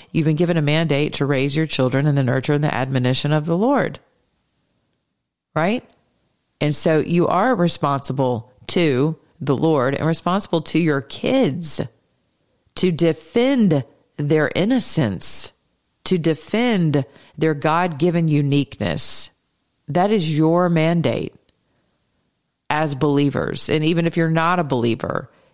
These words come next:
it is your constitutional right and mandate to care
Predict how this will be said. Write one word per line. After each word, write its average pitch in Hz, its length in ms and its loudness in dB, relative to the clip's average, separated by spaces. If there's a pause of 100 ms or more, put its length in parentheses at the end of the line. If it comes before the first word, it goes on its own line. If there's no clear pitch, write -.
(100)
it 165 180 0
is 170 80 0
your 165 120 0
constitutional 185 1040 0
right 160 640 -2 (420)
and 151 200 2
mandate 160 800 0 (800)
to 160 160 0
care 143 720 -4